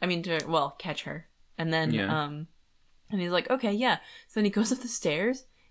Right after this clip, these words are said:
Speaker 1: and because, oh, and then Visser Three is like, "Oh, and you should get the girl, too,"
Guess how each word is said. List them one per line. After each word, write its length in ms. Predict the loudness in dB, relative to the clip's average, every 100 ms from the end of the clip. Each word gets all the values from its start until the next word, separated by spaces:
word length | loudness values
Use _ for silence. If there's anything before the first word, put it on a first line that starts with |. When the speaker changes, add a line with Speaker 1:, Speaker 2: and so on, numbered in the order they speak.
| -2
Speaker 1:
and 320 | 2 2 0 -4 -20 -20 -20 -4 -2 -2 -10 _ -8
because, 840 | -4 -2 -2 0 0 -2 -4 -8 -12 -20 _ _
oh, 200 | 2 4
and 80 | 2
then 80 | 0
Visser 200 | -2 -2
Three 180 | -2 -2
is 100 | 0
like, 180 | -2 0
"Oh, 180 | 0 0
and 100 | -2
you 60 |
should 140 | -6 -6
get 180 | -6 -4
the 80 |
girl, 340 | -4 -2 -2 -4
too," 380 | -6 -6 -6